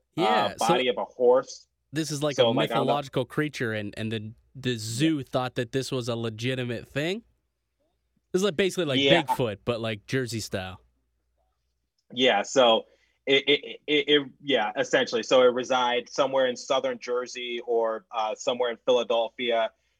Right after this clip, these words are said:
Speaker 2: and, uh, it's said to inhabit the Pine Barrens of South Jersey. And, you know, so it,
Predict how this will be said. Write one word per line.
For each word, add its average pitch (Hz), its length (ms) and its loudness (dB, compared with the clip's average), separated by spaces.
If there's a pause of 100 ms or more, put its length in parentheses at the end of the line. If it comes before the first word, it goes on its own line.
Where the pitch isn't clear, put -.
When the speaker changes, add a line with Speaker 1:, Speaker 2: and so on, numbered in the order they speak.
(140)
Speaker 2:
and, 117 300 0
uh, 113 320 0
it's 123 280 -6
said 131 240 2
to 131 120 -2
inhabit 123 480 0
the 107 100 -10
Pine 127 340 -4
Barrens 117 380 0
of 110 180 0
South 113 320 -2
Jersey. 113 560 0
And, 110 280 -2 (420)
you 123 120 0
know, 120 160 4
so 123 180 2
it, 110 140 2